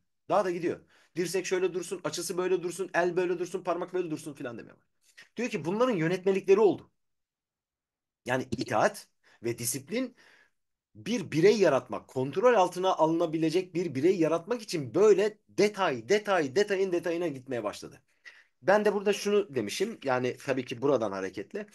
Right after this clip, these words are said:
zamanı ayrı ve yakalanmış şu-, şubelere bölmek. Yani mesela ders saati belli.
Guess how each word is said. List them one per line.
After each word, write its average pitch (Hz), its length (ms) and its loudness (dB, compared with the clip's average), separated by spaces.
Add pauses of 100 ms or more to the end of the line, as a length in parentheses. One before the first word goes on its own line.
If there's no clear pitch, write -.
(400)
zamanı 180 600 2
ayrı 160 300 2
ve 156 100 4
yakalanmış 151 500 0
şu-, - 260 -10
şubelere 190 580 0
bölmek. 196 480 -4 (840)
Yani 143 140 2
mesela 180 260 -2
ders 190 220 2
saati 165 320 0
belli. 160 340 -2